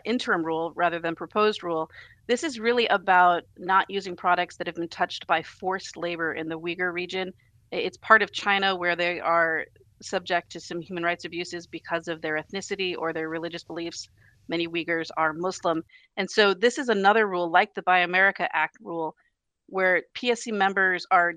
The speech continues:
generally supportive of the intent. The question, though, for this rule comes down to feasibility. You're right to say that a lot of products from China are not allowed in government contracts. So what makes this one different? Across the board,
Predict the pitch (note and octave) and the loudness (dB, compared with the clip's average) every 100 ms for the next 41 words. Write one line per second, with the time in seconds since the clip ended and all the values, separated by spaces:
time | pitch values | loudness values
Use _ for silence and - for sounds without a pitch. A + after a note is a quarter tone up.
0 | - B3+ A#3+ A#3+ G3 - F3+ - F3+ F#3+ | 0 0 2 0 -2 -6 -12 -4 -2 -2
1 | F3+ D#3+ D#3+ D#3+ D#3+ D#3+ F#3+ G3+ B3+ - | -4 -8 -8 -6 -6 -4 -2 -4 -4 -16
2 | _ _ _ _ F3+ - C4+ D4 E4+ C4+ | _ _ _ _ -14 2 2 4 0 -2
3 | B3 F#3 F#3+ F#3 F3+ - E3+ D#3+ G3+ A3+ | -4 2 2 2 -2 -6 -8 -2 -2 -2
4 | - F3 D3+ D#3 - F3 D3 E3 D#3+ D#3+ | -8 -8 -8 -10 -6 -6 0 0 0 -6
5 | - F#3+ F3+ E3 D#3+ D#3 - - _ - | -10 -8 -8 -4 -4 -4 -6 -14 _ -12
6 | F#3 G3 F#3+ F#3+ F#3+ F#3 - - F#3 - | -2 2 4 4 4 -4 -14 -12 -10 -2
7 | F3+ E3+ E3 D#3+ D#3+ E3 - F3 E3 E3+ | 0 0 2 4 4 2 -4 2 4 4
8 | E3 - F#3 F3 - E3 - E3+ E3 D#3+ | 0 2 4 4 -4 -10 -2 0 2 -2
9 | - E3 D#3+ D#3+ - _ - F#3 E3+ E3 | 2 2 4 0 -4 _ 2 4 6 6
10 | D#3 F3+ A3 G#3 F#3 F3+ F3+ - F3 F3+ | 4 4 0 -2 -2 -2 -8 -4 -4 -2
11 | A2 C#3 - - F3 D#3+ F3+ E3+ D#3+ - | -4 -6 -12 -8 -8 -4 -4 -4 -10 -12
12 | D#3+ D#3+ D#3 F3+ F3+ G#3 - _ G3 - | -10 -10 -6 -8 -2 -2 -2 _ -2 0
13 | - A3 B3+ - F#3+ F3+ F#3+ D#3 D3 | 6 6 6 0 -6 -4 -4 -4 -6